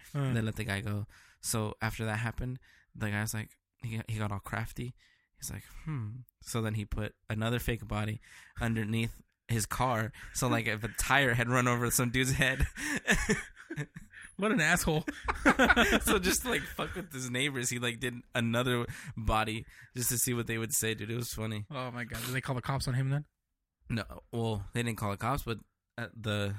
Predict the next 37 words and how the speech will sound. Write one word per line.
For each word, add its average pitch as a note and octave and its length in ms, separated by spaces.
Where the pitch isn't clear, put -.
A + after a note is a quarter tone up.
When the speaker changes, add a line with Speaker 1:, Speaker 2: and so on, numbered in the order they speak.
Speaker 2:
the G#2+ 240
media A#2 380
was A2 180
around A2 280
it A#2 80
'cause, A2 180
I A2 60
mean, A2 140
they A2+ 60
had G#2+ 140
pictures A2+ 340
of G#2+ 120
it G2+ 80
and G2+ 100
everything. A#2+ 400
Speaker 1:
Wow. - 240
Speaker 2:
Yep. G#2+ 240
That's A#2+ 160
some F#2+ 80
funny G#2 220
stuff G#2+ 300
right G#2 120
there. G#2 140
Speaker 1:
But D#3+ 100
anyways, B2+ 380
going D3 200
back E3 160
to - 80
Kim E3 220
Kardashian's C#3 560
ass. C3 220
You E3+ 60
see G#3+ 120
that G#3 140
picture G#3 240
on G3 100
Instagram? G3+ 400